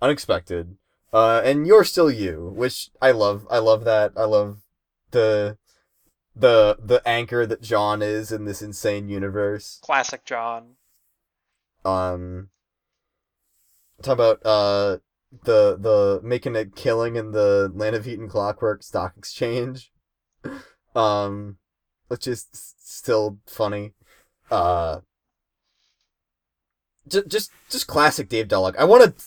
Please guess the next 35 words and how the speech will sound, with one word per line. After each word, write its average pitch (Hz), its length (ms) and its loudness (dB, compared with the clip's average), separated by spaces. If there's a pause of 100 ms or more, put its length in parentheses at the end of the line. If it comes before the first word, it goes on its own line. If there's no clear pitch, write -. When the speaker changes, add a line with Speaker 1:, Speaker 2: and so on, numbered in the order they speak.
(100)
Speaker 1:
t-, - 240 -6
I 151 100 6
wanna 202 220 6
talk 127 300 0
more 113 180 0
about 104 220 2
it, 98 60 -4
but - 60 -12
there's 117 120 -4
not 143 80 -4
really 135 140 0
a 113 40 -2
lot 117 140 2
to - 80 -14
talk 107 220 -4
more 101 140 0
about 95 300 -4
besides, 95 400 -4
like, 90 240 -4 (480)
he's 156 400 2
funny, 135 480 0
and 113 140 -2
I 107 100 2
like 117 360 0
<laughs> 151 80 -8
when, 127 200 -4
I 113 100 0
like 139 300 0
it, 147 120 4
I 120 100 2
like 123 200 2
it 117 80 -2
when 113 120 -4
he 107 60 -6
talks. 101 640 -4